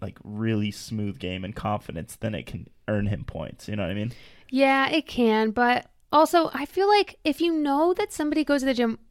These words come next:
Speaker 2: why do you, like, ask? Then it's awkward. It's like, "Oh, yeah, I think I've seen you there." It's like, "You're lying. You've definitely seen me there." Like, let's just have an open conversation. Like, "I see you at the gym all the time. Do you go to this one?"
Speaker 1: So
Speaker 2: Like,
Speaker 1: how would
Speaker 2: just
Speaker 1: you,
Speaker 2: to, you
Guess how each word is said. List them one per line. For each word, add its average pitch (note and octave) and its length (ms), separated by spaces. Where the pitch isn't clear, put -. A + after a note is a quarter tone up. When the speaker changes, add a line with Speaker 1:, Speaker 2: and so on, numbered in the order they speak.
Speaker 2:
why B3+ 300
do F4+ 80
you, F#4 160
like, D4 320
ask? A3+ 400
Then D4 160
it's D#4 140
awkward. B3 280
It's A#3 100
like, B3+ 140
"Oh, D4 40
yeah, D4+ 180
I A#3 80
think B3 180
I've C4 120
seen C4+ 160
you B3 80
there." G#3 120
It's G3+ 120
like, A3+ 140
"You're C4+ 180
lying. G#3 340
You've G#3+ 220
definitely D4 340
seen B3 240
me A#3 80
there." G#3+ 160
Like, G#3 140
let's C#4+ 200
just F#4 160
have F4+ 100
an E4 80
open C#4 220
conversation. A3 500
Like, F#3+ 180
"I A3 60
see A3 220
you G#3 80
at G#3 100
the A3 80
gym G#3 180
all G3 100
the F#3+ 80
time. G3 200
Do F#3 140
you A3+ 40
go C#4+ 100
to C#4+ 60
this B3+ 240
one?" E4+ 240
Speaker 1:
So A2+ 120
Speaker 2:
Like, C4 80
Speaker 1:
how C#3 80
would C#3+ 80
Speaker 2:
just C3+ 100
Speaker 1:
you, D3 60
Speaker 2:
to, C#3 80
you A#2 80